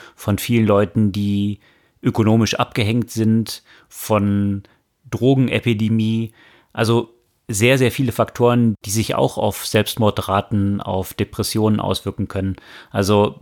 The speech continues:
der Film läuft Gefahr, aus einer Korrelation eine Kausalität zu machen und eben viele andere Faktoren, die dort auch eine Rolle spielen,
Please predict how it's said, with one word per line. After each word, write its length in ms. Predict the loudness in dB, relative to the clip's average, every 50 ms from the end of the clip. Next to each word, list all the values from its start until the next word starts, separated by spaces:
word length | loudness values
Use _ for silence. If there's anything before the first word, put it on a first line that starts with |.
| -20 _ -14
der 80 | -8 -2
Film 200 | 0 2 4 4
läuft 280 | 2 2 0 -8 -8
Gefahr, 600 | -8 -6 -4 -2 -2 0 0 0 -2 -4 -6 -10 _ _
aus 280 | -4 -2 -2 0 0 0
einer 120 | 0 -2
Korrelation 1040 | 0 0 0 2 4 2 2 0 -2 -4 0 2 2 4 4 4 2 0 -2 -6 -10 _ -20 _ _ _
eine 180 | -2 0 0 0
Kausalität 640 | 0 0 0 0 0 0 0 0 0 -2 -4 -4 -2
zu 100 | -4 -2
machen 360 | -2 -4 -4 -6 -8 -8 -6
und 440 | -6 -4 -4 -4 -6 -8 -12 -16 -18 _ _ _
eben 320 | -18 -10 -6 -4 -4 -2 0
viele 220 | 0 0 0 2
andere 220 | 2 2 2 2
Faktoren, 580 | 2 -2 -4 -2 0 0 0 2 2 2 0 0
die 120 | -2 -2
dort 220 | 0 0 0 2 2
auch 140 | 2 2 2
eine 100 | 2 2
Rolle 220 | 2 2 0 0
spielen, 560 | -4 -6 -8 -4 0 0 2 2 2 0 -2